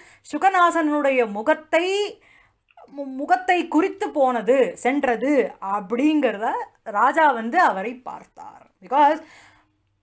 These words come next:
முந்தின ஒரு ரெண்டு பேஜுக்கு முன்னாடி அவ ரெண்டு பேரும் அந்த சொப்பனாவஸ்தைய டிஸ்கஸ் பண்றா. இவருக்கு வந்த சொப்பனத்தையும் அவருக்கு வந்த சொப்பனத்தையும் டிஸ்கஸ் பண்றா. அந்த சொப்பனம் வந்து இந்த மாதிரி வந்தா அது சுப நிமித்தங்கள்.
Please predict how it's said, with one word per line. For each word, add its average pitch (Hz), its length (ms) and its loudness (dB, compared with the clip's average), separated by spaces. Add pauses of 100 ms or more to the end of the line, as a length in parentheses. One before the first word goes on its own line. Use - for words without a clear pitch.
(160)
முந்தின 320 520 -2
ஒரு 277 180 2
ரெண்டு 285 280 0
பேஜுக்கு 294 320 0
முன்னாடி 277 380 0
அவ 233 240 4
ரெண்டு 240 200 -2
பேரும் 294 200 2
அந்த 247 220 -2
சொப்பனாவஸ்தைய 240 960 2
டிஸ்கஸ் 262 300 -6
பண்றா. 185 240 -6 (180)
இவருக்கு 220 360 -8
வந்த 233 200 -4
சொப்பனத்தையும் 247 680 -4
அவருக்கு 269 380 2
வந்த 240 200 -2
சொப்பனத்தையும் 208 460 -8
டிஸ்கஸ் 190 240 -10
பண்றா. 160 260 -8 (480)
அந்த 240 180 -6
சொப்பனம் 233 460 -2
வந்து 302 280 -2
இந்த 277 200 -2
மாதிரி 311 280 4
வந்தா 285 640 2
அது 214 240 -8
சுப 240 160 -4
நிமித்தங்கள். 214 880 -4